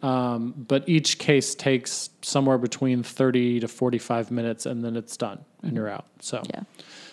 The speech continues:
Speaker 1: uh, so that should be interesting.
Speaker 2: Mm-hmm. And that's not even an argument on the merits of the case yet. They're actually arguing still whether or not preterm has standing to even bring the case. So
Speaker 1: <laughs>
Speaker 2: it'll be a little bit
Speaker 1: Oh.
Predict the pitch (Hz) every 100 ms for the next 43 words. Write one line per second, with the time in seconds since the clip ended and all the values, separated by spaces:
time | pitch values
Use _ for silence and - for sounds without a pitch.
0 | - - 120 110 104 - 117 113 - 113
1 | 107 - - - - 214 220 240 220 -
2 | 180 196 214 175 156 143 139 - 139 -
3 | 143 135 135 123 117 120 127 156 160 180
4 | 180 180 185 180 - 165 160 156 - 143
5 | 143 139 131 131 - 127 127 123 127 131
6 | 123 123 - - 147 135 123 123 - 139
7 | 135 123 123 127 127 117 113 131 135 123
8 | - - 82 76 - - - - 151 131
9 | 131 127 127 123 - 139 127 135 135 131
10 | 131 127 143 123